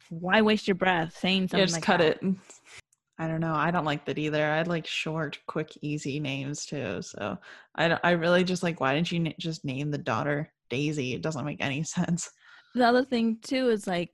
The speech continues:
Speaker 1: people with super, super long names
Speaker 2: Mm-hmm.
Speaker 1: that are really, really pretty, like Penelope or something.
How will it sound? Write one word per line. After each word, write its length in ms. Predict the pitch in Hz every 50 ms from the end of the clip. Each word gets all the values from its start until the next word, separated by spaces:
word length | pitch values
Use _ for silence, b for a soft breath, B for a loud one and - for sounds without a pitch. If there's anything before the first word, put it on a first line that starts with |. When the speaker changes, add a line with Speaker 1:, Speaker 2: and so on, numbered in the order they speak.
| _ _ _
Speaker 1:
people 280 | - 226 214 - 208 196
with 140 | 185 180 -
super, 320 | - - - 196 - 202
super 340 | 190 - - 196 - 196 175
long 360 | 165 165 160 165 180 185 185 175
names 480 | 170 160 156 147 147 151 - - - _ _ _ _ _ _ _ _ 226
Speaker 2:
Mm-hmm. 140 | 180 170
Speaker 1:
that 120 | 180 170 165
are 120 | 170 180 160 180
really, 180 | 185 180 175
really 240 | 170 180 175 170 160
pretty, 320 | - - - 175 156 165 160
like 240 | 156 147 147 -
Penelope 720 | - - 165 165 143 135 139 - - - - 185 165 175
or 80 | 180 175
something. 500 | 170 - - 185 175 - - 185 180 190